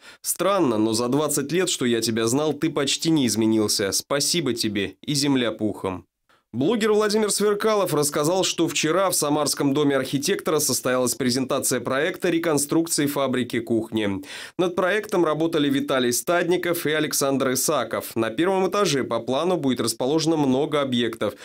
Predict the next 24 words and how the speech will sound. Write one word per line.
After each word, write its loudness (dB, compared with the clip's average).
среди 0
которых 0
кафе -2
с -2
кухней -2
полного 0
цикла, 0
детские -2
студии, 0
различные 0
мастерские, 0
гостиная 0
художников, 0
комнаты 2
отдыха, 0
медиатека, 2
кино-видеозал, 2
преподавательская, -2
гардероб, 0
санузлы, 2
кухня -2
для -2
кафе, -2
кладовая. 0